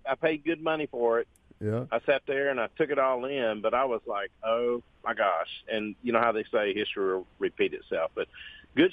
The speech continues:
Speaker 1: show as usual, and, uh, appreciate it. Good to be back in Mississippi. But hey, uh,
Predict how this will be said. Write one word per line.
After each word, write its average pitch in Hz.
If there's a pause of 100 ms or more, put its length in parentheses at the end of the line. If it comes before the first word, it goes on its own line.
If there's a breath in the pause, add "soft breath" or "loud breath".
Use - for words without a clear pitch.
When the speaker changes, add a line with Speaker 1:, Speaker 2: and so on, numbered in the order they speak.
Speaker 1:
show 185
as 135
usual, 160
and, 117
uh, 107
appreciate 139
it. 113
Good 127
to 120
be 123
back 123
in 113
Mississippi. 113
But 101 (100)
hey, 101 (720)
uh, 104